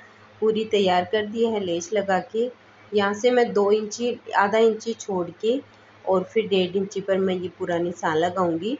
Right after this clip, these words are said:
और निशान लगा के यहाँ से सिलाई लगाऊंगी। ये देखिए, इस तरह से मैं ऊपर रखूंगी और रख के सिलाई लगाऊंगी, डबल टेयर लगाएंगे इसकी।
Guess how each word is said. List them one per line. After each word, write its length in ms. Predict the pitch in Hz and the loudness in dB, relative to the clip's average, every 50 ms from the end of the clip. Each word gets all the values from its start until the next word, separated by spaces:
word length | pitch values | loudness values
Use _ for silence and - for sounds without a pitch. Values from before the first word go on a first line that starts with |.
| - - - - - - - 190 | -10 -16 -20 -20 -20 -14 -6 -2
और 60 | 190 | 0
निशान 360 | 190 180 180 - 190 180 175 | 0 0 0 -2 -2 0 0
लगा 280 | 175 180 160 175 165 160 | 0 0 0 0 -2 -2
के 260 | - - 190 190 190 175 | -4 -6 -6 -4 -4 -2
यहाँ 380 | 170 170 175 160 175 180 185 180 | -2 -4 -4 -4 -4 -6 -6 -6
से 300 | - - 202 220 269 285 277 - - - - - - - - - - - | -6 -2 0 0 0 0 -2 -6 -12 -20 -20 -20 -20 -20 -20 -20 -20 -10
सिलाई 340 | - - 190 185 160 160 | -4 0 2 2 2 2
लगाऊंगी। 600 | 165 175 170 170 175 165 156 151 147 165 208 254 - - - - - - - - - - - - - - - - - - - - - - - - - - - 214 214 214 - - - - - - 214 - - - - - - - - | 2 0 -2 0 0 2 2 2 0 0 -2 -4 -6 -10 -20 -20 -20 -20 -20 -20 -20 -20 -20 -20 -20 -20 -20 -20 -20 -20 -20 -20 -20 -20 -20 -20 -20 -20 -20 -20 -20 -20 -20 -20 -20 -20 -20 -20 -20 -20 -20 -20 -20 -20 -20 -12 -6
ये 100 | 196 190 180 | -4 -4 -2
देखिए, 380 | 175 180 190 185 - 214 196 | -2 -2 -2 -2 -2 -2 -2
इस 140 | 208 208 - | -2 -2 -4
तरह 200 | - 175 180 180 | -6 -2 -2 -2
से 200 | 180 - - 185 | -2 -2 -4 -2
मैं 280 | 185 180 175 196 226 254 - - - - - - - | -2 0 0 -2 -2 -4 -6 -10 -20 -20 -18 -12 -10
ऊपर 260 | 190 180 - 196 185 175 | -8 -4 0 0 2 2
रखूंगी 540 | 185 175 - - 196 180 180 180 233 269 311 - - - - - - | 0 -2 -2 -4 -4 -4 -4 -2 -4 -6 -6 -6 -10 -20 -20 -10 -4
और 180 | 180 180 170 175 | -2 -2 0 0
रख 140 | 175 170 - | 0 0 -2
के 100 | - 175 | -4 -6
सिलाई 380 | 180 - - 208 185 175 170 165 | -6 -4 -4 -2 0 0 0 2
लगाऊंगी, 580 | 175 185 175 190 185 170 156 165 170 202 226 240 - - - - - - - | 0 0 0 0 0 0 0 -2 -4 -4 -4 -6 -6 -12 -20 -20 -20 -12 -6
डबल 240 | 175 175 165 175 170 170 | -6 -2 -2 0 -2 -2
टेयर 300 | - 175 175 170 175 180 | -2 0 0 0 0 0
लगाएंगे 500 | 190 185 170 175 165 160 160 175 185 196 | 0 0 0 0 0 0 0 0 -2 -4
इसकी। 380 | 208 - - - - 196 226 | -4 -6 -10 -8 -4 -4 -4